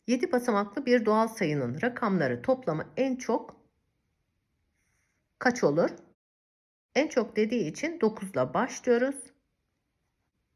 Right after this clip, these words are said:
Dokuzla başladık. Yedi basamaklı bir doğal sayı yazıyoruz.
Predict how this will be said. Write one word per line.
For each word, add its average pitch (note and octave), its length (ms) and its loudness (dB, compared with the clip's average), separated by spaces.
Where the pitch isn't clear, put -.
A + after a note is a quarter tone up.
Dokuzla B3 460 0
başladık. C4 540 -2
Yedi A#3+ 160 4
basamaklı D3+ 560 -2
bir A#3+ 220 4
doğal E3 240 4
sayı C3+ 320 -4
yazıyoruz. A#3+ 680 0